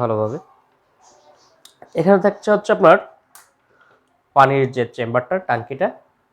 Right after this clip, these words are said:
ছোট যে টাঙ্কি, এখানে আপনি পানিটা ঢুকিয়ে দেবেন। এই ছিদ্র দিয়ে পানি ঢুকিয়ে দিলেন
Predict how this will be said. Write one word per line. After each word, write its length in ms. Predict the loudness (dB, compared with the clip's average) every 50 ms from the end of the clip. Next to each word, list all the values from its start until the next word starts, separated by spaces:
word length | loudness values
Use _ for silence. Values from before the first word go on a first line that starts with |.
| _ _ _ _ _
ছোট 120 | -14 -10 -8 -6 -6
যে 60 | -6 -8 -8
টাঙ্কি, 260 | -8 -10 -10 -12 -16 -20 _ _ _ _ _ _ _ _ -12
এখানে 240 | -10 -6 -2 0 0 -2
আপনি 160 | -2 -4 -12 -12 -12 _ _ _ _ _ _ _ _ _ -18 -18 -18 -18 -20 _ _ -2
পানিটা 380 | -2 -2 -2 -4 -4 -2 -2 -2 -2 -4 -8 _ _ _ _ _ _ _ _ _ _ _ _ _ -18 -16
ঢুকিয়ে 240 | -12 -8 -6 -6 -4 -4
দেবেন। 180 | -4 -4 -6 -8 _ _ _ _ _ _ _ _ _ _ _ _ _ _ _ _ _ _ _ _ _ -20 _ -20 -20 -20 -20 -20 -20 _ _ _ _ _ _ _ -20 -20 _ _ _ _ _ _ _ _ _ _ _ _ _ _ _ _ _ _ _ _ _ _ _ _ _ _ _ _ -20 _ _ _ _ _ _ _ _ -14
এই 100 | -14 -12 -10 -10
ছিদ্র 240 | -8 -6 -6 -2 -2 -2 0 2
দিয়ে 140 | 2 0 0 -2 -4
পানি 160 | -6 -4 -4 -6 -8 -10
ঢুকিয়ে 220 | -10 -10 -10 -8 -4
দিলেন 180 | -4 -6 -6